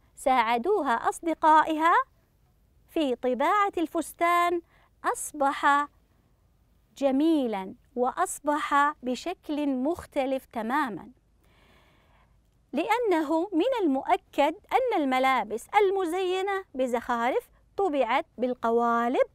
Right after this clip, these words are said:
تبعث السرور في النفس. إذن يا أحبتي، طباعة القوالب أيضا تبعث السرور في النفس، آه، تعطي الشيء،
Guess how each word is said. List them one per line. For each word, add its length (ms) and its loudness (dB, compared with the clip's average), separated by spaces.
تبعث 540 -2
السرور 800 -4
في 160 -6
النفس. 640 -4
إذن 280 -2
يا 160 -2
أحبتي، 580 -6
طباعة 500 2
القوالب 640 0
أيضا 460 -2
تبعث 480 -8
السرور 720 -8
في 140 -10
النفس، 640 -8
آه، 360 -2
تعطي 680 -4
الشيء، 480 -6